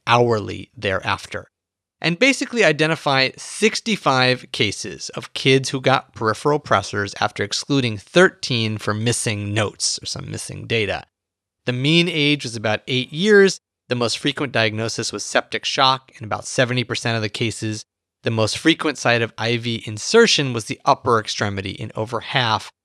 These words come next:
and the median time to conversion to central pressors was two hours.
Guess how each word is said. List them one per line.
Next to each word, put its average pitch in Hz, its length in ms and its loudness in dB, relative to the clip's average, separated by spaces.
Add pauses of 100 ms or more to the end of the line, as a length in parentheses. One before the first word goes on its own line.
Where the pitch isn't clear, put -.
(180)
and 123 160 -4
the 113 40 0
median 160 500 4
time 131 300 0
to 123 80 0
conversion 117 840 2
to - 140 -10
central 135 520 0
pressors 180 640 2
was 123 180 -2
two - 380 -2
hours. - 520 -4